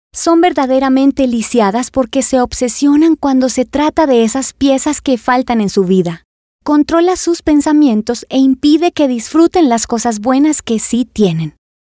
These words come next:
Estuve hablando con una amiga que lleva varios años casada y siempre ha querido tener hijos, pero nunca los ha logrado concebir. Aunque es una pieza faltante y dolorosa, ella rápidamente me dijo,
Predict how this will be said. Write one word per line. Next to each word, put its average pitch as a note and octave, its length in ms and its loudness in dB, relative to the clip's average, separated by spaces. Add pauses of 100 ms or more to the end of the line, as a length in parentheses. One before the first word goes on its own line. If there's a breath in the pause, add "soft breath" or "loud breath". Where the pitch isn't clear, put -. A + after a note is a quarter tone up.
(120)
Estuve F#4 380 0
hablando C4 420 -2
con C4 100 -2
una B3 160 0
amiga A#3 300 2
que B3 140 -2
lleva A3 280 0
varios C4+ 500 0
años G#3 360 -2
casada G3+ 560 -2
y G#3+ 100 -4
siempre D#4 520 0
ha D4 60 -2
querido D4 380 0
tener B3 320 -2
hijos, C#4+ 400 -2 (260)
pero A3 240 -2
nunca C#4+ 460 2
los G#3 280 -2
ha G3 100 -2
logrado G3 420 0
concebir. F3 640 0 (440)
Aunque C#4+ 360 2
es F4 140 -2
una F4 180 2
pieza A3+ 420 -4
faltante G#3+ 680 -2
y F#3+ 140 -4
dolorosa, G3+ 680 0 (300)
ella E4 260 0
rápidamente C4 800 0
me G#3+ 160 2
dijo, F#3 380 -2